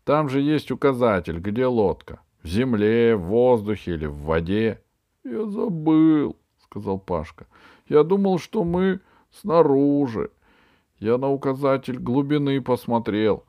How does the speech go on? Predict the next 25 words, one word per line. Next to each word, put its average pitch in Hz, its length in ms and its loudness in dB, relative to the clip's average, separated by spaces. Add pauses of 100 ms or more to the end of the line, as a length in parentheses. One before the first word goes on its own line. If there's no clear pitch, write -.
а 101 220 -2
он 156 260 0
на 143 120 -2
нуле. 123 680 0 (340)
Вот 143 260 2
я 123 160 2
люк 143 300 0
и 127 40 4
открыл". 87 800 -2 (1500)
"Нет", — 80 760 -6
сказал 71 340 -8
Семён 57 360 -14
Иванович, — - 480 -20 (360)
"лодку 98 600 -4
я 110 160 2
вам 110 300 -2
не 101 100 -2
доверю. 95 800 2 (600)
Мне 117 340 -2
нельзя 113 500 0
на 113 220 2
душу 95 220 -10
такой 95 320 -2
грех 95 340 0
принимать. 85 600 -6